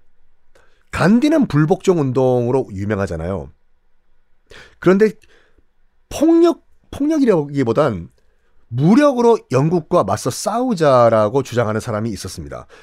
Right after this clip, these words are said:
지금 인도에서는 거의 뭐라고 할까, 간디와 동급의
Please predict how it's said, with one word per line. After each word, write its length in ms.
지금 220
인도에서는 680
거의 360
뭐라고 340
할까, 380
간디와 640
동급의 880